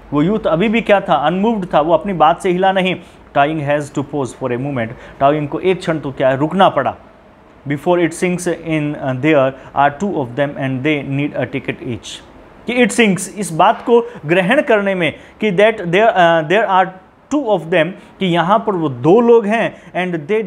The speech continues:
need a ticket each, और हर एक की, यानी कि दोनों को ही ticket की आवश्यकता है इस बात के लिए, ठीक है, उसको थोड़ा समझना पड़ रहा था। "I thought that children were exempt," uh, she is confused।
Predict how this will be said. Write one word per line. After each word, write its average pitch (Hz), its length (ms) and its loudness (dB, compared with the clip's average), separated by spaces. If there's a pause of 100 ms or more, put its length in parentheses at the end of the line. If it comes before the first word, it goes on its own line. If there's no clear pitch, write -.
need 156 500 -2
a - 100 -8
ticket 170 340 -4
each, 165 280 -2
और 151 360 -2
हर 180 160 0
एक 175 440 -4
की, 139 180 -4
यानी 131 180 -4
कि 160 120 -4
दोनों 160 360 0
को 208 160 -2
ही 170 140 -2
ticket 151 320 -8
की 180 160 -4
आवश्यकता 131 520 0
है 208 200 2 (200)
इस 220 200 -4
बात 139 640 0
के 220 100 0
लिए, 180 340 0 (380)
ठीक 196 160 -2
है, 156 300 0
उसको 175 240 -2
थोड़ा 180 220 2
समझना 175 400 0
पड़ 143 180 0
रहा 123 200 0
था। 131 220 -2
"I 143 100 0
thought 143 300 -4
that 139 200 -4
children 143 360 -4
were 139 160 -2
exempt," 123 480 -2 (360)
uh, 131 120 4
she 151 260 0
is - 200 -8
confused। 117 520 -8